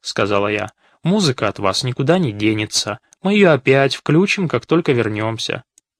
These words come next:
И сама поразилась своему взрослому тону. Настоящая мамаша. Мы вылезли на крышу, гудроновое плато, ограниченное зубчатым бетонным парапетом.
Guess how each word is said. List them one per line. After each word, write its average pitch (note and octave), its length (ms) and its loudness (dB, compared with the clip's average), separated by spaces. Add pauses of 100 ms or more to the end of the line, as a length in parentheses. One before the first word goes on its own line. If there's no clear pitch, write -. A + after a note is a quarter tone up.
(600)
И F3 80 0
сама C#3+ 400 2
поразилась C3 580 0
своему D3+ 420 0
взрослому C3 640 -2
тону. G#2 460 -4 (340)
Настоящая C3 800 0
мамаша. B2 640 0 (1120)
Мы C#3+ 180 2
вылезли C#3 380 2
на A#2+ 140 0
крышу, D3 560 -2 (360)
гудроновое D#3 680 4
плато, D3 400 2
ограниченное C#3 880 0
зубчатым B2+ 640 -2
бетонным A#2 480 -2
парапетом. G#2+ 640 -4